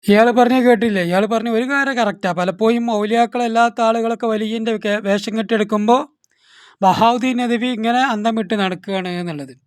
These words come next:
അപ്പോൾ സത്യത്തിൽ Facebook-ലും അതുപോലെ WhatsApp-ുകളിലൊക്കെ ഇപ്പോൾ ശക്തമായി ഈ ബഹാവുദ്ദീൻ നദവിയുടെ ശിഷ്യന്മാരാകുന്ന ചില ഹുദവികളും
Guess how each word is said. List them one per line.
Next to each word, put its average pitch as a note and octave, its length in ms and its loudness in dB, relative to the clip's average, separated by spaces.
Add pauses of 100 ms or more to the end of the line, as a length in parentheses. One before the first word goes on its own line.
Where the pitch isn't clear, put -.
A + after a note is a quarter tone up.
(580)
അപ്പോൾ G#3+ 180 -2
സത്യത്തിൽ A3+ 460 0
Facebook-ലും B3+ 840 0
അതുപോലെ C4 360 2
WhatsApp-ുകളിലൊക്കെ B3 920 -2
ഇപ്പോൾ A#3 180 -6
ശക്തമായി A#3 720 -2 (760)
ഈ A3 140 4 (160)
ബഹാവുദ്ദീൻ A#3+ 680 4
നദവിയുടെ B3+ 680 -2
ശിഷ്യന്മാരാകുന്ന A#3+ 1000 0
ചില A#3 200 -6
ഹുദവികളും G#3+ 640 -2